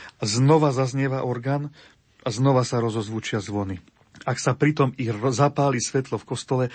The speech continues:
tak by sme povedali, že ten, ten svetelný efekt je vlastne ešte o to silnejší a naozaj doslova dojíma až k slzám.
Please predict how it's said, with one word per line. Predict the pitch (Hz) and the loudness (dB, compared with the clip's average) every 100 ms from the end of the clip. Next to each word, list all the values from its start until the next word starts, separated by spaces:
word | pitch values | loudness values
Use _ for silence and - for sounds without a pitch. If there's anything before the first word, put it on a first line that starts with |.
| - - - | -8 -10 -6
tak | 110 | -4
by | 120 | -4
sme | 117 117 | -4 -2
povedali, | 131 123 110 | 2 2 2
že | 110 | 0
ten, | 110 | -2
ten | 104 110 | -2 -2
svetelný | - 113 131 135 135 120 120 | -2 2 2 4 2 2 -2
efekt | 127 - 120 - - - 120 | -2 -2 -4 -6 -18 -6 0
je | |
vlastne | 113 113 - 110 | 0 0 0 -2
ešte | - 110 | -2 -2
o | 131 | -2
to | 131 | -2
silnejší | 113 - 117 113 110 - 110 | -2 0 0 2 0 0 0
a | 107 | 2
naozaj | 117 107 110 104 - - | 0 0 -2 -4 -10 -8
doslova | 120 110 117 107 110 - 120 107 - - | -4 -2 0 0 0 -4 -10 -10 -10 -8
dojíma | 113 110 101 98 95 | 0 2 2 0 -2
až | - | -4
k | - | -4
slzám. | 107 95 98 | -4 -2 -6